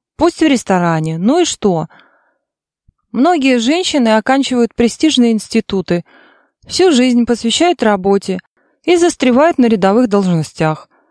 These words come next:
На них вечно орёт начальство, их мучает депрессия и понимание того, что выше головы им уже вряд ли удастся прыгнуть. Лида задумчиво помолчала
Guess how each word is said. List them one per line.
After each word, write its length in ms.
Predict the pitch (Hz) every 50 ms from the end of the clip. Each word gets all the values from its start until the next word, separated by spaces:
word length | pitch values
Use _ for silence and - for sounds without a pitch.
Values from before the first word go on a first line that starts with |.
| _ _ _ _ _ _ _ _ _ _ _ _ -
На 100 | 220 269
них 200 | 320 370 330 -
вечно 380 | 320 349 370 349 - - 226
орёт 220 | 220 226 302 339 -
начальство, 840 | 262 233 220 196 - 220 202 190 190 190 - - - 180 180 175 - _ _ _ _
их 200 | _ - 196 -
мучает 380 | - 247 302 359 - 349 349 302
депрессия 760 | 233 269 269 - - 190 185 196 220 208 - - 190 175 - - - - _ _ _ _ _
и 240 | - 233 294 370 392
понимание 540 | - 330 311 285 277 247 254 277 294 269 240
того, 320 | - - 196 190 185 208 254
что 220 | - - - 202
выше 240 | 208 233 254 - 240
головы 500 | 190 180 180 185 180 175 175 226 285 285
им 120 | 233 190
уже 160 | 196 190 185
вряд 320 | 175 160 175 214 277 294 -
ли 80 | 254
удастся 440 | 233 208 156 156 165 156 - - -
прыгнуть. 540 | 147 - 180 190 160 143 139 135 - - _ _ _ _ _ _ _ _ _ _ _ _ _ _ _ _ _ _ _ _ _ _ _
Лида 380 | - - 156 160 170 160 160 165
задумчиво 580 | 151 170 165 160 160 156 151 - - 156 151 143
помолчала 720 | - - 151 147 143 143 147 - - 226 247 254 254 -